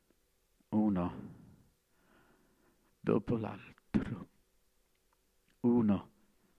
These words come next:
sull'altro, senza mai lasciare il posto di guardia, sparando finché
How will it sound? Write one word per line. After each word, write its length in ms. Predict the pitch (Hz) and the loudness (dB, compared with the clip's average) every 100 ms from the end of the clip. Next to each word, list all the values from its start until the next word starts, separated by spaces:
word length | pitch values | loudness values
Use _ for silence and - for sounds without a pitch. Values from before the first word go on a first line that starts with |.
| _ _ _ _ _ _ _ _ _ _ _ | _ _ _ _ _ _ _ _ _ _ _
sull'altro, 1300 | - - 101 101 98 92 85 82 - - - - - - - - - - _ _ _ _ _ _ _ _ _ | -8 0 2 2 2 0 -4 -10 -12 -14 -12 -12 -14 -16 -20 -20 -20 -20 _ _ _ _ _ _ _ _ _
senza 460 | - 131 135 - | 8 8 8 10
mai 240 | 147 143 143 | 12 12 12
lasciare 480 | 139 139 - 143 139 | 12 12 12 12 12
il 140 | 139 | 10
posto 440 | - 139 135 - | 6 0 0 -6
di 140 | 127 123 | -6 -6
guardia, 580 | 101 98 98 - - - _ _ _ _ _ _ _ _ | -8 -12 -12 -10 -12 -14 _ _ _ _ _ _ _ _
sparando 1160 | - - - - 202 170 147 131 127 101 92 - - _ _ _ _ _ _ _ _ _ _ _ _ _ _ _ _ _ _ _ _ _ _ _ _ | -14 -14 8 12 12 12 12 12 4 2 0 -10 -20 _ _ _ _ _ _ _ _ _ _ _ _ _ _ _ _ _ _ _ _ _ _ _ _
finché 680 | - 85 87 87 82 82 | -10 -6 -6 -6 -6 -6